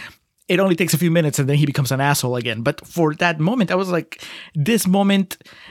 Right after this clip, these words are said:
this little bit of storytelling shouldn't work on me because I don't care."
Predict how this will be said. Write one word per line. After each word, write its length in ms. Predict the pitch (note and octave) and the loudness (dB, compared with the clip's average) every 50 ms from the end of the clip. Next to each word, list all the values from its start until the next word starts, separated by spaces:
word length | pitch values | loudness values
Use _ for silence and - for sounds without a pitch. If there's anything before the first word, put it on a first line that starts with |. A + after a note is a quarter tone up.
| - _ | -16 _
this 380 | - D3 C3+ D3 G3 F#3+ - - - - | -8 -6 -2 0 0 -2 -2 -4 -2 0
little 200 | D#3+ E3+ E3+ D#3 | 2 2 2 2
bit 180 | C3 E3 E3 D#3+ | 2 2 2 2
of 80 | D3+ | 2
storytelling 720 | - - - E3 D#3+ D3 C3+ - C3 B2 B2+ A#2+ A#2 - - | 0 0 0 0 0 0 0 -2 -2 -2 -2 -4 -6 -6 -4
shouldn't 340 | - - G#3+ F#3+ E3+ D3+ C#3+ | -2 0 2 2 2 2 2
work 220 | D3 F3+ F#3 F3 D#3+ | 2 0 0 0 0
on 80 | C#3 | -2
me 120 | B2+ A#2 A2 | -2 -4 -6
because 220 | - A2+ D#3 D3 | -6 -6 -4 -4
I 60 | - D#3+ | -2 0
don't 160 | D#3 D3+ C#3 | 0 0 0
care." 380 | - E3 D#3+ D3+ A#2+ G2+ G#2 | 0 0 0 0 0 -4 -6